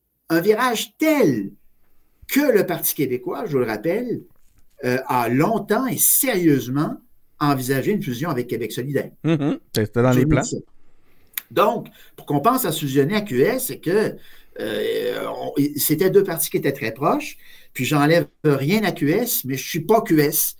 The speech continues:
Speaker 1: et, euh, ça ne tentait pas de militer à Q S. Donc, euh, je, un, j'avais un malaise. Deux, moi, quand je suis arrivé, euh, quand je suis arrivé au, au, au Parti québécois,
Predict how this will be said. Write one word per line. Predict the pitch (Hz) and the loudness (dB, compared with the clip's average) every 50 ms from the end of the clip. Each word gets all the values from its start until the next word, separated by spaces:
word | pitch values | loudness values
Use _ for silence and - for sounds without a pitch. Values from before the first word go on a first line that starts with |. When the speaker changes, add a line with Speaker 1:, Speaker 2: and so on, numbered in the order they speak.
| - _ - - - | -18 _ -18 -2 2
Speaker 1:
et, | 147 147 147 143 | 4 4 4 4
euh, | 139 135 131 127 127 127 - - - - | 4 2 0 -2 -2 -4 -8 -16 -20 -12
ça | - - - - - 160 165 | -6 -2 -2 0 0 0 0
ne | 156 | 2
tentait | 156 170 165 165 156 | 2 0 2 0 0
pas | 156 196 196 | 0 0 0
de | 180 | 0
militer | 160 143 139 135 - | 0 0 -2 0 -2
à | 160 151 | -2 -2
Q | 156 117 135 | 0 0 0
S. | 185 - - - - - - - - - - | 0 0 -2 -4 -8 -10 -10 -16 -20 -12 -4
Donc, | 131 135 151 165 151 - | -4 -2 -2 -4 -6 -6
euh, | 135 117 113 | -6 -6 -6
je, | 113 120 107 - - - - - - - | -6 -8 -10 -10 -12 -18 -20 -14 -2 0
un, | 170 | 0
j'avais | 185 160 151 143 151 | 2 2 2 4 4
un | 151 | 4
malaise. | 151 151 143 139 131 - - - - - _ _ _ _ _ _ - _ _ _ | 4 4 4 2 0 -2 -6 -12 -18 -20 _ _ _ _ _ _ -20 _ _ _
Deux, | - 127 139 254 277 311 330 320 302 - - - _ _ _ - - _ _ _ _ - _ | -18 -8 -2 2 4 4 4 2 0 -2 -10 -18 _ _ _ -20 -20 _ _ _ _ -18 _
moi, | 175 254 311 320 | -2 -2 0 0
quand | 254 208 175 | 0 -2 -2
je | 160 - | 0 0
suis | 202 | 2
arrivé, | 170 156 151 139 135 131 139 170 185 214 214 | 2 4 4 4 2 4 4 4 4 6 6
euh, | 185 131 117 113 110 107 107 - - - | 4 4 2 0 -2 -2 -4 -6 -8 -8
quand | 170 180 190 | -6 -6 -4
je | 190 | -4
suis | - 156 | -2 -2
arrivé | 135 131 127 135 | -2 0 0 2
au, | 175 | 2
au, | 190 160 123 - - 110 113 - - - - | 2 2 2 0 -2 -2 -2 -2 -4 -4 -4
au | - 110 | -4 -4
Parti | - 131 - - - - | -4 -6 -6 -2 -4 -2
québécois, | - 131 110 101 98 95 - 135 151 160 190 214 | -2 -2 -4 -4 -6 -4 -2 -2 0 0 -2 -4